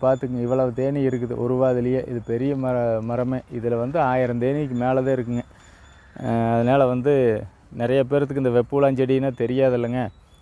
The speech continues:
அதனால தான் இந்த பதிவை போட்டுறல இன்னைக்கு அப்படின்ட்டு போடுறேன். அஹ், உயிர்வேலியுமே ஃபோக்கஸ் பண்ணுங்க. கம்பி வேலி வச்சிருந்தாவுமே உள்ள வந்து இதையெல்லாம் வச்சு விட்றலாங்க. வச்சு விட்டோம்னா இவ்வளவு தேனீ வந்ததுன்னா நம்ம ஈல்டு வந்து தானா அதிகமாகு.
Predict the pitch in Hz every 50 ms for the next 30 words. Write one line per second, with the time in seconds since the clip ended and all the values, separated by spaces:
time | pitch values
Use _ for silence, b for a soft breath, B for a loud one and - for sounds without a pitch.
0 | - - - 113 120 123 123 120 123 131 143 139 127 110 - 120 120 135 139 127
1 | 120 123 123 120 117 123 131 131 123 123 127 117 123 117 110 120 127 127 110 110
2 | - 117 120 120 123 113 131 160 - _ b b b b b b - 139 127 113
3 | 107 104 120 131 131 139 139 139 139 139 139 139 131 135 160 214 226 202 175 147
4 | 131 120 107 - 127 127 123 135 131 - - 127 123 120 120 117 - - - 113
5 | 120 123 135 135 147 151 147 143 135 120 120 117 - 156 139 143 139 139 139 135
6 | 131 127 127 139 151 143 131 139 - b b b b b b b - - 123 143
7 | 156 156 143 139 139 139 156 156 143 139 139 131 131 143 143 131 123 - - -
8 | 123 - 120 123 123 120 120 117 123 - _ _ _ 127 120 - - 147 123 -
9 | 139 131 131 143 165 170 151 135 131 131 123 120 107 - 135 139 147 156 151 143
10 | 139 135 123 127 139 147 175 190 175 156 143 135 127 127 131 147 151 143 139 131
11 | 131 135 - - - 131 127 131 135 147 156 143 127 135 131 127 127 127 123 120
12 | 123 156